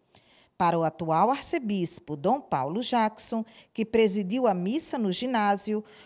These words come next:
o objetivo de aproximar a igreja dos problemas enfrentados pelas periferias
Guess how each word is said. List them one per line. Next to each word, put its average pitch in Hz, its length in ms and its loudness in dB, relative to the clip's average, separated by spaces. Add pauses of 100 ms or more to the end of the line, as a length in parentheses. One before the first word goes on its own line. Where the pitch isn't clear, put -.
o 196 80 2
objetivo 190 720 0
de 196 100 -2
aproximar 196 760 0
a 294 80 2
igreja 175 600 0
dos 185 280 -8
problemas 294 640 -2
enfrentados 208 880 -4
pelas 302 420 0
periferias 180 920 -4